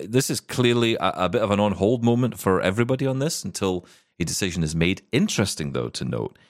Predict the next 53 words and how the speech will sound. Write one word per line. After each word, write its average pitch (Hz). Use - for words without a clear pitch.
that 85
it's, -
uh, 76
potentially 104
down 82
to 78
Joe 90
Biden 98
to 80
decide 90
whether 87
he 92
wants 92
to 95
engage 92
in 87
this. -
Now, 82
Apple 95
and 90
indeed 80
a 73
lot 101
of 123
tech 90
companies 87
do 95
have 107
the 95
ear 196
of 135
the -
president, -
so 98
it 85
may 110
be 160
something 139
that 123
he 123
wants 123
to 117
step 120
into. 214
But -
again, 160
this 156
is -
a 131
very 170
interesting 160
and 135
difficult 170